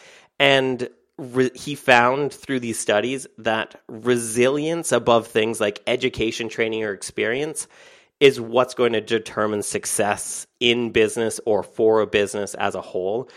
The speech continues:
So being resilient as an entrepreneur or freelancer, whatever the heck you want to call yourself, is probably one of the most important things.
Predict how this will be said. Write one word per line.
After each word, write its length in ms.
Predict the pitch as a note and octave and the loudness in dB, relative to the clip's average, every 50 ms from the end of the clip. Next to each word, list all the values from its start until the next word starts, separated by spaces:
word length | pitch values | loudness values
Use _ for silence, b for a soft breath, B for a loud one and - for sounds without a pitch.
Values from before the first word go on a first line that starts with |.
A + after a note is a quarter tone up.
| b b b b | b b b b
So 240 | - - D3 C3+ B2 | -2 2 4 4 4
being 360 | A#2+ C3+ C#3+ D#3 E3 E3+ D#3 | 4 2 2 4 4 4 4
resilient 840 | C3 B2+ A#2 A2 G#2+ A2 A#2+ B2 C3+ C3 A2 G#2 G2+ F#2+ F#2+ - - C3 - | 4 4 4 2 0 0 0 0 0 0 -2 -2 -4 -4 -6 -8 -10 -6 0
as 300 | A2+ A2 G#2 G#2 G#2 - | 2 2 2 2 0 -2
an 80 | G2+ G#2+ | -2 0
entrepreneur 600 | A2+ A#2 A2 - - - A2 G#2 G2+ G#2+ G#2 F#2+ | 0 0 -2 -4 -4 -2 0 0 2 2 0 -2
or 60 | F2+ | -4
freelancer, 600 | - - A#2+ A#2 G#2+ G#2+ G#2+ G#2 - A2 G#2 G2+ | -4 -4 -2 -2 0 0 -2 -2 0 0 -2 -2
whatever 320 | F#2 F#2+ F#2 G#2 B2+ C#3+ D3+ | -2 -2 0 0 0 2 2
the 80 | C3+ | 2
heck 180 | B2+ C3+ B2+ - | 2 0 0 0
you 60 | C3+ | 0
want 120 | B2+ A#2 G#2+ | 0 0 -2
to 40 | G#2 | -2
call 200 | - G#2+ G#2 G2+ | -2 -2 0 0
yourself, 400 | G2+ G2+ - - G2 F#2+ F#2+ - _ | -2 -2 -2 -2 -2 -2 -2 -4 _
is 240 | - B2+ A2+ F#2+ - _ _ _ _ _ _ _ _ - | -2 -2 -2 -2 -6 _ _ _ _ _ _ _ _ -20
probably 680 | - - - - - B3+ B3+ C4 A#3 A3+ G3+ F#3+ E3 | -10 -8 -6 -4 -4 -4 -4 -6 -6 -4 -4 -4 -4
one 240 | D3 C#3 C#3 C#3 C#3+ | -2 0 2 2 2
of 60 | C#3 | 2
the 80 | C3 B2+ | 2 0
most 280 | A#2+ A#2+ A2+ A2+ - - | 0 0 -2 -2 -2 -4
important 480 | A2 A2 - A#2 G#2+ F#2+ F#2+ F2+ - | -4 -2 0 0 0 0 -4 -8 -8
things. 460 | - G#2 G2 F2+ F2 F2 F2+ - - | -6 -4 -4 -4 -6 -10 -14 -14 -16